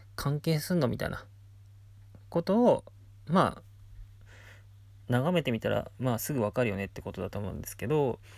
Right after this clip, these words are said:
まあ、関係ないよねってなったら、まあ、捨てるしかないですよね。捨てるしかないというか、まあ、捨てちゃって全然問題ないというか、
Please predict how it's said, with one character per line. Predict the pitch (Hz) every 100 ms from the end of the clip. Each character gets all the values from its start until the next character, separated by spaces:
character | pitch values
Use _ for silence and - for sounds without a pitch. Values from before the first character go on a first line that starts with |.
| - - - - - -
ま | 131
あ、 |
関 | - 123
係 | 170
な | 196
い |
よ | 139
ね |
っ | 117
て | -
な | 107
っ |
た | -
ら、 | 101
ま | 107
あ、 | 110
捨 | -
て | 127 131
る | 139
し |
か | -
な | 104
い | 107
で |
す | 104
よ |
ね。 | -
捨 | -
て |
る | 135
し | -
か |
な | 113
い | 110
と | 110
い |
う |
か、 | - 113 - -
ま |
あ、 | 110
捨 |
て | 123
ち | 123
ゃ |
っ |
て | 123
全 | 120 120
然 | 123 120
問 | 113 117
題 | 113
な | 113
い |
と | 98 -
い |
う |
か、 | - -